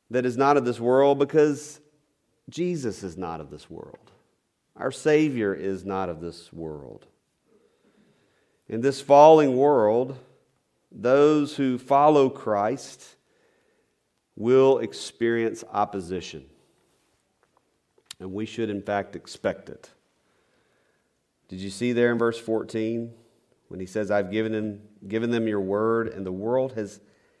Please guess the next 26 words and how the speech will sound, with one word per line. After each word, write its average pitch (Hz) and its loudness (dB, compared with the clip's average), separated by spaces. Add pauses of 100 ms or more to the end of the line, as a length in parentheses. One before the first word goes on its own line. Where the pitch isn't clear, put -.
(240)
hated 120 -2
them"? - -16 (1120)
Hated 143 -6
them - -18 (1300)
because 98 -14
they 113 -2
are 127 0
not 123 2
of 117 -4
this 110 -10
world. 101 -6 (1400)
Jesus 127 -2
has 120 -6
given 135 2
us 135 -2
his 120 -4
word, 139 4
and 127 -2
the 107 -2
world 131 4
hates - 0
that 90 -10
we 110 -4
have 107 -6
the 95 -14
truth. - -16